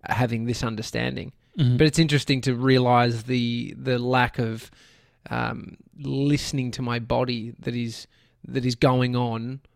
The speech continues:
Speaker 1: when I am drinking.
Speaker 2: Yeah. Oh,
Speaker 1: And
Speaker 2: man, I
Speaker 1: so
Speaker 2: feel like if I listened to my body right now, it would be a pretty sad story.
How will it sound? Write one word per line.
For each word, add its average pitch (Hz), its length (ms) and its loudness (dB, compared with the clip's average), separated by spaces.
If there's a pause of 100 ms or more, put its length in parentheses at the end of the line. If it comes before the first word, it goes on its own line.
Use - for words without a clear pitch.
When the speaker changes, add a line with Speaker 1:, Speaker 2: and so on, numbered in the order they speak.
(140)
Speaker 1:
when 123 280 -2
I 117 140 2
am 120 560 0 (260)
drinking. 151 420 -2 (340)
Speaker 2:
Yeah. 131 320 -2
Oh, 139 160 6
Speaker 1:
And 131 100 4
Speaker 2:
man, 143 140 6
I 147 140 8
Speaker 1:
so - 60 4
Speaker 2:
feel 175 80 8
like 151 200 6
if 131 100 0
I 135 120 8
listened 127 400 4
to 139 100 2
my 135 120 6
body 135 280 4
right 135 280 4
now, - 320 2
it - 120 -4
would 139 180 -2
be - 180 2
a - 60 2
pretty - 320 0
sad - 380 2
story. - 480 0